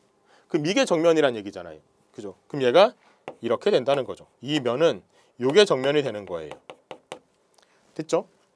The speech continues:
하기 때문에 이렇게 정리를 하고요. 자, 그러면 여기까지만 봐도 답은 나왔습니다.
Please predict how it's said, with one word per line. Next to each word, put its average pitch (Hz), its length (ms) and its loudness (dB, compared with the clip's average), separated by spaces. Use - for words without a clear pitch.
하기 233 160 -2
때문에 214 180 4
이렇게 196 160 4
정리를 170 340 0
하고요. 202 300 0
자, 160 140 0
그러면 185 240 4
여기까지만 208 460 6
봐도 180 340 2
답은 180 260 -2
나왔습니다. 127 480 -2